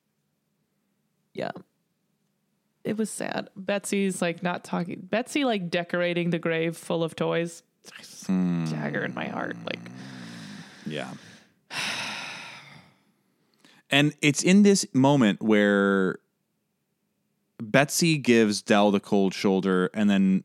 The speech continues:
Speaker 2: Maya gives Naomi the cold shoulder, kind of out of nowhere. Uh, and I thought that she was just mad still about her parents being squares and not letting her throw a fucking party on the beach.
Speaker 1: <laughs> That was so dumb.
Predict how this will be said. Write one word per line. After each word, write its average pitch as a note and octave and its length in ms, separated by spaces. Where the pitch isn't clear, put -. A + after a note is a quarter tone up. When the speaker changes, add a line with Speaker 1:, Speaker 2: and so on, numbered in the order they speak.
Speaker 2:
Maya G2+ 540
gives A#3 420
Naomi C3+ 560
the D#2+ 120
cold E2+ 340
shoulder, D2 500
kind D3 380
of D3+ 80
out G#2 180
of F2+ 100
nowhere. F2+ 600
Uh, F2+ 520
and A2+ 120
I G3 140
thought F3 200
that A2 100
she - 120
was A#2 160
just F#2+ 160
mad G2 400
still G#2 280
about F2+ 340
her G2+ 80
parents F#2+ 440
being F#2 480
squares F#2+ 680
and F#2 120
not F2 140
letting F2+ 200
her F#2 80
throw F#2+ 180
a - 20
fucking F2+ 340
party G2 380
on E2+ 120
the D#2 80
beach. - 720
Speaker 1:
<laughs> - 40
That - 520
was F3+ 220
so - 280
dumb. - 200